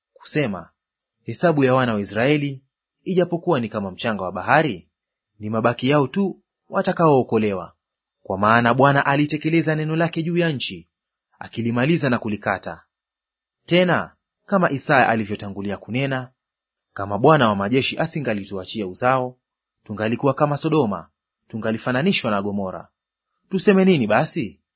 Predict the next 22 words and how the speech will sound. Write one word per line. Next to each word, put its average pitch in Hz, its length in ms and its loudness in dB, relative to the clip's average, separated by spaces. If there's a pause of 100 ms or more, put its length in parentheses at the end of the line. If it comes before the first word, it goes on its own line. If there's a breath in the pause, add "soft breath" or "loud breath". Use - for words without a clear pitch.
(400)
Ya 98 160 -6
kwamba 117 280 0
watu 123 220 2
wa 104 60 -2
mataifa 104 580 -4 (500)
wasioifuata 113 800 0
haki 107 500 -2 (440)
walipata 143 460 -2
haki, 113 440 -2 (420)
lakini 120 420 2
ni 123 120 2
ile 139 140 6
haki 143 280 0
iliyo 147 280 0
ya 151 120 2
imani. 120 460 -4 (600)
Bali 110 280 2
Israeli, 101 680 -4 (400)
wakiifuata 113 760 0
sheria 101 340 -6
ya 92 120 -6
haki, 117 440 -2